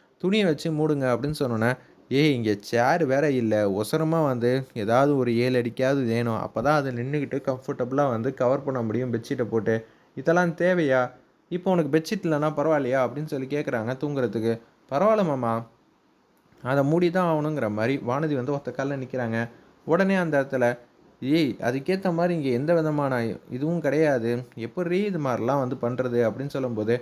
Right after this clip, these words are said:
"மாமா, எனக்கு ஒரு யோசனை தோணுது, நீங்க முயற்சி பண்ணா கண்டிப்பா முடியும். என்ன வேணா தூக்கிக்கிட்டீங்கன்னா கண்டிப்பா உங்களால தூக்க முடியும், அதுக்கப்புறம் நான் வந்து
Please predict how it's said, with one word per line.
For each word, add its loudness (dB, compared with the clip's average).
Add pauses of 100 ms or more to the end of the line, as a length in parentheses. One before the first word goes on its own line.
(300)
"மாமா, 2 (240)
எனக்கு -6
ஒரு 0
யோசனை -2
தோணுது, 0
நீங்க -2
முயற்சி -2
பண்ணா -6
கண்டிப்பா -6
முடியும். 0 (320)
என்ன 0
வேணா 2
தூக்கிக்கிட்டீங்கன்னா -2 (340)
கண்டிப்பா 0
உங்களால 2
தூக்க -2
முடியும், 0 (360)
அதுக்கப்புறம் 0
நான் 0
வந்து 0